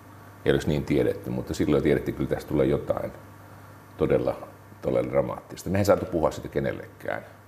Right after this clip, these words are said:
Jyri Katainen oli sitten se ministerikokouksen, ja hänelle mä sanoin, että tässä kannattaa nyt olla aika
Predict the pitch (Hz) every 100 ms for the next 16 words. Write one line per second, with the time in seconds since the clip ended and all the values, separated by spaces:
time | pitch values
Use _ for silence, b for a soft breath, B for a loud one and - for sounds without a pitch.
0 | B B B B - 87 82 87 73 69
1 | 69 - - 69 73 71 - 65 69 58
2 | - 69 73 69 65 52 65 65 65 -
3 | - - - - - - - - - 65